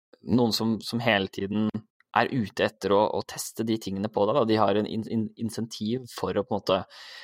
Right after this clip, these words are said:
teste deg over tid. Det tror jeg, tror jeg ikke er så dumt. Så, og det, og liksom, hvis man sprer det,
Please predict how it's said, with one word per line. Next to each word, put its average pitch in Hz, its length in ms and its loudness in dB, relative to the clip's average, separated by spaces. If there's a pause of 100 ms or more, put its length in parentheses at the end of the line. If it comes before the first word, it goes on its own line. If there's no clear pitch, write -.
(320)
teste - 320 0
deg 107 160 6
over 117 160 2
tid. 170 320 0 (400)
Det - 140 -2
tror 101 180 4
jeg, 98 320 2
tror - 140 -2
jeg - 20 -12
ikke 98 160 -2
er - 80 -4
så 107 80 -10
dumt. - 460 -6 (300)
Så, - 200 2 (260)
og 117 100 0
det, 135 60 6 (100)
og 123 140 0 (260)
liksom, 127 240 2
hvis 123 160 0
man 123 160 2
sprer 98 480 0
det, 110 120 4